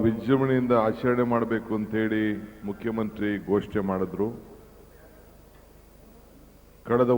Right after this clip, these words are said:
ವರ್ಷ ಬರಗಾಲದಲ್ಲಿ ತತ್ತರಿಸ್ತಾ ಇದ್ದೋ, ಈ ವರ್ಷ ಸಂಭ್ರಮದಿಂದ ನಾಲ್ಕು ಕಡೆ ಗಂಗೆ ಪೂಜೆಯನ್ನ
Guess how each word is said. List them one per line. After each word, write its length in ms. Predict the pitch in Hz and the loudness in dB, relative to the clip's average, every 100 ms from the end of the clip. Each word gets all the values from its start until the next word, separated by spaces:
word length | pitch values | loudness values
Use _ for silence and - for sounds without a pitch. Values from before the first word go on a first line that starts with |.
| 120 | 2
ವರ್ಷ 200 | 120 120 120 120 104 | 2 0 2 2 0
ಬರಗಾಲದಲ್ಲಿ 720 | 113 117 120 117 117 113 110 110 | 0 2 2 2 0 0 -2 -4
ತತ್ತರಿಸ್ತಾ 540 | 110 - 110 - 110 98 | -6 -4 -6 -6 -4 -4
ಇದ್ದೋ, 160 | 95 107 - - - - - - - - - - - - - - - - - - - - - - - | -4 -6 -8 -16 -20 -20 -20 -20 -20 -20 -20 -20 -20 -20 -20 -20 -20 -20 -20 -20 -20 -20 -20 -20 -8
ಈ 200 | 113 127 123 | 2 6 6
ವರ್ಷ 160 | 120 120 117 117 120 | 6 4 4 4 2
ಸಂಭ್ರಮದಿಂದ 680 | 123 123 120 117 120 117 117 117 117 117 - - - - - - - - - - - - - - - - - - 104 110 | 4 4 4 2 0 2 4 4 0 -4 -12 -18 -20 -20 -20 -20 -20 -20 -20 -20 -20 -20 -20 -20 -20 -20 -20 -8 0 4
ನಾಲ್ಕು 340 | 120 117 117 110 | 4 2 -2 0
ಕಡೆ 160 | 113 113 113 104 | 2 2 0 -2
ಗಂಗೆ 260 | 110 117 110 107 | 0 0 2 2
ಪೂಜೆಯನ್ನ 440 | 98 104 101 101 | 2 0 0 0